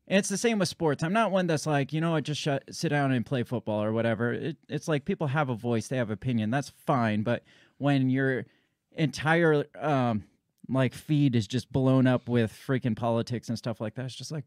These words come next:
good God, man, I, I liked your music, but then you started talking and now I just can't stand you. So, um,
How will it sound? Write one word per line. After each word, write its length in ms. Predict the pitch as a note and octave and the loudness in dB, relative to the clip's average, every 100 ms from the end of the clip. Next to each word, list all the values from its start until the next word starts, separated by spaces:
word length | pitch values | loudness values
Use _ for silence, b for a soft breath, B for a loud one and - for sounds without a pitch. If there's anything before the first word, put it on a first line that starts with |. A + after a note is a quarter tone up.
| A2+ | -10
good 280 | D3+ C3+ - | -8 -8 -4
God, 320 | C3+ B2 A#2+ | 0 2 2
man, 400 | A#2+ A#2 A#2 G#2 | 0 0 -2 -4
I, 180 | - B2+ - | -6 -6 -6
I 200 | - C3 A#2 | -4 -4 -2
liked 400 | A#2 C#3+ F3+ - | -2 -2 -2 -2
your 100 | B2+ | 0
music, 540 | A2+ C3+ C#3 A#2+ - | 2 2 2 -2 -4
but 100 | A#2+ | -4
then 160 | C3+ C#3+ | -2 0
you 100 | D3+ | -2
started 440 | - C3+ B2 G2+ | -2 -2 0 -2
talking 500 | - D3 C#3 C3 A2+ | -6 -2 0 0 -2
and 80 | A2+ | 0
now 320 | A2+ A2+ A2 | 0 0 -2
I 120 | G#2+ A2 | -4 -6
just 180 | A2 | -6
can't 220 | - F2+ - | -8 -10 -6
stand 320 | G2+ F2+ - | -6 -6 -6
you. 160 | A#1+ - b b b b | -10 -12 b b b b
So, 380 | - A#2+ G2+ G2 G#2 - | -10 -4 -4 -4 -8 -8
um, 360 | C3+ B2 A2+ | -4 -2 -2